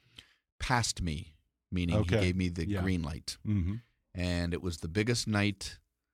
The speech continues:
Speaker 1: of my career to this day, because prior to that, I didn't know if I could do this comedy thing.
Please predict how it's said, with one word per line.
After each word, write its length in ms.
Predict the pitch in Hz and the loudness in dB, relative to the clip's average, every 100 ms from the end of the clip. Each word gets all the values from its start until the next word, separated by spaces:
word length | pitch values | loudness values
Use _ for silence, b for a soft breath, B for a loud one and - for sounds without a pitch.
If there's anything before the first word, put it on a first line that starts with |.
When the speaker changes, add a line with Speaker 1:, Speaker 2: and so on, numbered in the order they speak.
| _ _ _ _ _ 98 | _ _ _ _ _ -2
Speaker 1:
of 160 | 95 | 2
my 180 | 95 95 | 2 2
career 460 | - 98 95 92 92 | 2 2 4 4 2
to 120 | 87 | 0
this 220 | 90 85 | 0 0
day, 400 | 90 127 95 92 | 2 4 4 2
because 800 | 95 90 95 92 92 87 87 87 - | 0 0 2 2 2 -2 -4 -8 -2
prior 320 | 98 139 110 | 0 2 2
to 120 | 95 | 2
that, 480 | 87 95 120 - - _ _ | 4 2 0 -6 -14 _ _
I 120 | 92 | -2
didn't 200 | 104 95 | 0 2
know 160 | 104 110 | 2 2
if 100 | 110 | 0
I 60 | 104 | 0
could 140 | 101 | 0
do 80 | 110 | 0
this 160 | 110 | 0
comedy 400 | - 135 139 101 | 0 2 4 2
thing. 300 | 85 - - | 0 -6 -10